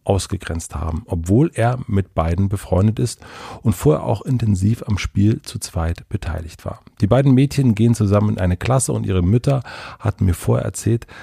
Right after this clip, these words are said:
dass eine der beiden momentan selber sehr darunter leidet, von der anderen wegen einer anderen Freundin ausgegrenzt zu werden.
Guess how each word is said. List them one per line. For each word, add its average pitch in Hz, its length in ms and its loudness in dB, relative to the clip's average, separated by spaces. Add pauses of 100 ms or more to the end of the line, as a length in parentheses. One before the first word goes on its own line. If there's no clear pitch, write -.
(100)
dass - 160 -8
eine 120 220 -2
der 127 120 2
beiden 110 400 0
momentan 92 460 2
selber 107 340 2
sehr 107 220 2
darunter 113 420 2
leidet, 92 400 0 (380)
von 92 200 -2
der - 160 -2
anderen 107 480 2
wegen 95 220 0
einer 90 280 -2
anderen 123 320 2
Freundin 92 440 0
ausgegrenzt - 800 -6
zu 90 160 -10
werden. 92 360 -12